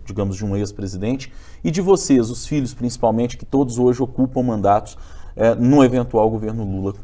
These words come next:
Como é que vocês, eh, eu sei que é difícil, talvez, até fazer uma projeção <laughs> dessa, né?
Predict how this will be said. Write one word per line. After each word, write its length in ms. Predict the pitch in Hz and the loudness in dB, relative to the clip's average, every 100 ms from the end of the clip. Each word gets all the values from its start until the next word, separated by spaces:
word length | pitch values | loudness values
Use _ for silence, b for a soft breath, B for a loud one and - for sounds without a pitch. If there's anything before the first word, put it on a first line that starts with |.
| - | -2
Como 160 | 226 269 | 2 2
é 40 | |
que 100 | 285 | 2
vocês, 300 | 294 - - | -2 -4 -4
eh, 180 | - 139 | -2 0
eu 280 | 151 147 - - | 0 -2 -6 -14
sei 220 | - 226 | 0 2
que 80 | 262 | 2
é 20 | |
difícil, 560 | - - - 233 262 - | -6 -10 -2 0 0 4
talvez, 300 | 156 151 147 | 4 6 4
até 160 | 156 | 4
fazer 180 | 214 233 | 6 6
uma 100 | 208 | 6
projeção 520 | - 165 151 131 143 | 6 6 6 4 4
<laughs> 20 | |
dessa, 320 | 117 214 185 147 | 8 6 6 0
né? 180 | 214 | -2